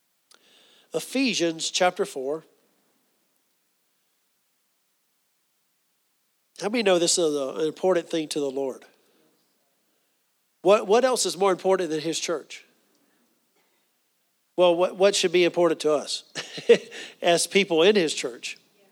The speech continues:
is, is his church and building it up. Ephesians four in verse three says, "Endeavoring." Now, if you look at this,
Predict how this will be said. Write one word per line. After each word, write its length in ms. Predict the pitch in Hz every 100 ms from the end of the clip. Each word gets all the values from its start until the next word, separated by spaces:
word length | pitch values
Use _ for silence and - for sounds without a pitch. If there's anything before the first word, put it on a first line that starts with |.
| _ _ _ _ - _ _ _ _
is, 260 | 165 160 -
is 280 | 175 143
his 200 | 165 151
church 300 | - 170 156
and 140 | 147 139
building 320 | 202 220 175
it 120 | 151
up. 180 | 139 - _ _ _ _ _ _ _ _ _ _ _ _ _ _ _ - - - -
Ephesians 480 | 180 247 269 202 180
four 460 | - 214 170 160 - - _ _ _ _ _ _
in 100 | 156
verse 240 | 160 165 -
three 240 | 175 160
says, 340 | - 175 151 - _ _ -
"Endeavoring." 880 | 190 165 180 226 165 139 120 117 - - _ _ _ _ _ _ _ _ _ _ _ _
Now, 120 | 247
if 100 | 214
you 100 | 320
look 180 | 285 208
at 100 | 180
this, 420 | 175 165 - -